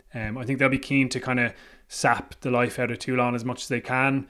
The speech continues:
and not give them any sniff at all, uh, particularly away from home. I know that's a bit of a cliche, but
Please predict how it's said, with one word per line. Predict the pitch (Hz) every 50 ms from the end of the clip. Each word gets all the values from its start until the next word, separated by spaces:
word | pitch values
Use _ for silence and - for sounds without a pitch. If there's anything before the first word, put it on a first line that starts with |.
| - - - - - -
and | 120 123
not | 131 123 120
give | - 139 135 127 123
them | 131 131 135
any | 127 127 131 131 123
sniff | 120 - - - 135 135 117 - -
at | 127 120
all, | 120 120 120 120 117 113 117 - -
uh, | - 113 107 107 - - -
particularly | - - 123 - 127 120
away | 117 117 113
from | 107 - 120 107
home. | 117 120 117 113 110
I | 107
know | 113 117 117
that's | 117 113 - -
a | 120
bit | 120 120
of | 120 113
a | 110
cliche, | - 123 117 - - 120 117
but | 107 104 104 101 - -